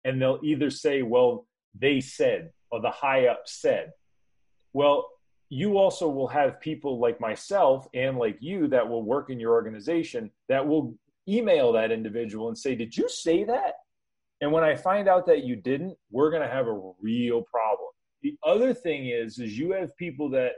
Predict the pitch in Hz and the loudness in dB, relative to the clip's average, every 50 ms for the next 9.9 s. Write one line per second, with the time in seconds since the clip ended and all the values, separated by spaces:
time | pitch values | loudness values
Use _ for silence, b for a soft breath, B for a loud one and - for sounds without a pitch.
0 | - - 113 104 131 156 156 156 160 143 135 135 135 143 151 147 123 101 107 104 | -10 -8 -4 0 0 0 0 0 -2 -2 -2 -2 -2 -2 -4 -8 -6 -6 -4 -4
1 | 98 98 - - 107 110 117 - b b b b b b b _ - 139 135 123 | -4 -6 -8 -14 -16 -18 -18 -20 b b b b b b b _ 0 2 2 2
2 | - - - - 160 170 170 131 156 151 143 143 143 131 131 139 123 113 131 123 | 0 -4 -4 0 0 0 0 0 -2 -2 0 0 0 0 -2 -4 -4 -4 -6 -6
3 | 107 117 113 - - - 135 135 127 127 - 110 95 120 120 117 117 113 104 107 | -6 -6 -8 -6 -6 -4 -4 -4 -4 -6 -10 -8 -6 -4 -4 -2 -4 -4 -4 -6
4 | 107 104 98 - - 131 - - - - 175 202 190 156 127 117 113 233 233 b | -8 -10 -10 -8 -8 -8 -8 -8 -4 -2 -2 0 2 4 4 2 2 0 -4 b
5 | b b b _ _ - 139 135 127 120 101 143 143 151 160 160 156 156 147 127 | b b b _ _ 0 2 2 2 0 0 0 0 0 0 -2 -2 -4 -4 -4
6 | 135 127 123 123 123 123 123 127 127 127 110 107 117 110 - - - 135 127 131 | -6 -4 0 2 2 4 4 2 0 -4 -4 -6 -8 -10 -8 -6 -4 -2 -2 -2
7 | 113 113 101 98 90 117 117 120 127 120 117 113 117 117 117 107 98 - - 120 | -4 -6 -8 -6 -4 -2 0 2 2 2 0 -2 -4 -4 -6 -8 -10 -8 -6 -4
8 | 120 120 - 123 120 110 110 110 104 - - 101 - - 120 110 98 98 104 98 | -4 -4 -4 -6 -6 -6 -6 -8 -10 -14 -18 -20 -14 -12 -10 -10 -8 -10 -12 -14
9 | - 98 95 - - 127 127 127 123 117 110 - - - 104 101 98 98 | -14 -18 -20 -12 -6 -4 -2 0 0 -2 -2 -6 -8 -12 -10 -10 -12 -12